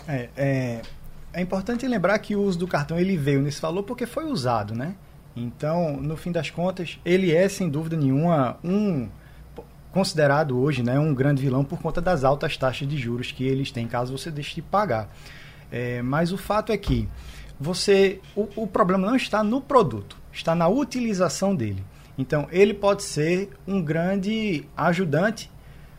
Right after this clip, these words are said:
na hora de fazer uma renda extra, por exemplo. Você tem cartões que pontuam e que você, aproveitando algumas promoções, pode transformar isso em milhas e isso gerar uma renda extra pra você de volta.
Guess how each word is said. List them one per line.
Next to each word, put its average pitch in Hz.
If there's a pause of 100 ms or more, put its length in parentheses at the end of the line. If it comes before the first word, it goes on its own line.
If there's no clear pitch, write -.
(220)
na 202
hora 190
de 208
fazer 254
uma 285
renda 254
extra, 175
por 131
exemplo. 107
Você 143
tem 156
cartões 139
que -
pontuam 196 (720)
e 175
que 180
você, 143
aproveitando 151
algumas 147
promoções, 151
pode 208
transformar 120
isso 120
em 220
milhas 208
e 202
isso 240
gerar 202
uma 285
renda 185
extra 139
pra 131
você 127
de 127
volta. 98